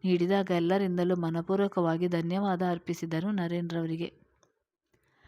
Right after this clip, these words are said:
"Best of luck ಆದ್ಯ" ಎಂದು ಬೆನ್ನು ತಟ್ಟಿದರು ಡಾಕ್ಟರ್ ನರೇನ್. ಆದ್ಯ ಏಳೆಂಟು ತಿಂಗಳ ಆಸ್ಪತ್ರೆಯ ವಾಸ ಮುಗಿಸಿದಳು. ಡಾಕ್ಟರ್ ಮನೆಗೆ ಕರೆದುಕೊಂಡು ಹೋಗ್ಬೋದು ಎಂದು ಮೊದಲೇ ಹೇಳಿದ್ದರು.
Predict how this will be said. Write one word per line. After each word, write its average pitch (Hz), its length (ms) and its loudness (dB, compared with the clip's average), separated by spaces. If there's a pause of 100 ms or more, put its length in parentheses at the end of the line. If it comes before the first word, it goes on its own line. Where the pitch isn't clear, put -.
(500)
"Best 180 260 0
of 226 240 -2
luck 233 200 -2
ಆದ್ಯ" 180 300 0
ಎಂದು 175 180 0
ಬೆನ್ನು 175 300 -4
ತಟ್ಟಿದರು 170 520 -4
ಡಾಕ್ಟರ್ 175 420 -4
ನರೇನ್. 170 380 -6 (880)
ಆದ್ಯ 196 320 2
ಏಳೆಂಟು 196 540 2
ತಿಂಗಳ 180 380 -2
ಆಸ್ಪತ್ರೆಯ 180 540 -2
ವಾಸ 170 340 0
ಮುಗಿಸಿದಳು. 175 600 -4 (380)
ಡಾಕ್ಟರ್ 196 420 0
ಮನೆಗೆ 196 340 2
ಕರೆದುಕೊಂಡು 185 560 -2
ಹೋಗ್ಬೋದು 175 540 0
ಎಂದು 175 260 -2
ಮೊದಲೇ 170 380 -2
ಹೇಳಿದ್ದರು. 175 580 -2